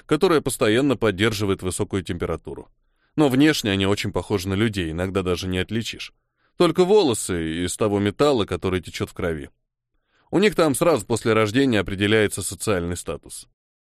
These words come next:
Родился золотой кровью, будет тебе хорошая жизнь, а с бронзовой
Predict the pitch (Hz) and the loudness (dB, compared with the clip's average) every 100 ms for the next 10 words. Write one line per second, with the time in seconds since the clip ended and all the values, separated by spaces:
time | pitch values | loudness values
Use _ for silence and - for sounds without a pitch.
0 | _ - 98 127 185 233 - 98 98 95 | _ -8 0 2 4 2 2 0 2 0
1 | - 165 233 247 247 226 131 80 - 80 | 2 0 2 0 0 2 0 -2 -8 0
2 | 196 208 - 107 131 95 113 - 92 82 | 2 2 0 0 2 2 0 0 -2 -4
3 | 82 107 101 82 - 90 120 175 254 214 | -2 -2 0 -4 -4 -2 0 2 2 2
4 | 196 160 85 | 2 2 0